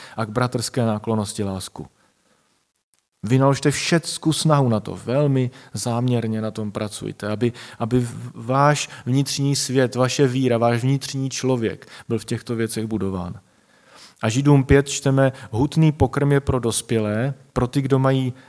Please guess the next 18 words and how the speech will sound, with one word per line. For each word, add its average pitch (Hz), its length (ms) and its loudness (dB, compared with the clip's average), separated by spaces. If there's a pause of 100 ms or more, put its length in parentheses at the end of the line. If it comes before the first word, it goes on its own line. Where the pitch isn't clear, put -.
cvičením 165 1000 4 (1500)
vypěstovány 147 1160 2 (1400)
své 131 300 2
smysly 127 560 0
tak, - 420 -6 (240)
že 113 160 2
rozeznají 123 520 4
dobré 117 300 2
od 107 60 0
špatného.“ 98 600 -2 (540)
Takže 107 340 0 (200)
oni 117 200 2
ty 120 140 0
smysly 147 560 6
cvičí 143 560 0
velmi 127 260 4
záměrně, 123 640 2
aby, 117 260 0